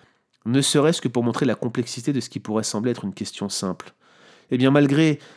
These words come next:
la complexité de la question simple, Challies conclut de manière hyper radicale et rigoriste, et je ne comprends pas comment on peut faire de telles observations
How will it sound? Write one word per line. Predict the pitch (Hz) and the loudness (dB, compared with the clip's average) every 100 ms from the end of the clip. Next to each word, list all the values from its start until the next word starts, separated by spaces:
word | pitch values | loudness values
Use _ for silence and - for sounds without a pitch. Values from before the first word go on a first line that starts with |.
| _ - | _ -2
la | 127 | 0
complexité | - 151 160 165 170 | 2 2 2 2 2
de | 151 | 2
la | 131 | 2
question | 147 - 143 | 2 -2 0
simple, | 123 139 160 160 | 0 2 2 0
Challies | - 127 131 - | 0 0 0 -2
conclut | 131 123 139 | -4 -2 -2
de | 120 | 0
manière | 104 104 | 0 -2
hyper | 110 127 110 | -2 -2 -2
radicale | 113 110 104 117 | 0 -2 -2 -2
et | 107 | -2
rigoriste, | 98 98 101 110 - - - - _ - | -2 -2 -2 -2 -4 -10 -18 -20 _ -2
et | |
je | 113 | 0
ne | 110 | 0
comprends | 160 151 139 | 0 0 0
pas | - 135 | 0 0
comment | - 113 | 0 -2
on | 104 | -2
peut | 107 | -4
faire | 110 | -4
de | 104 | -4
telles | 98 123 123 | 0 0 2
observations | 113 - 110 104 - 113 | 0 0 0 -2 -2 -6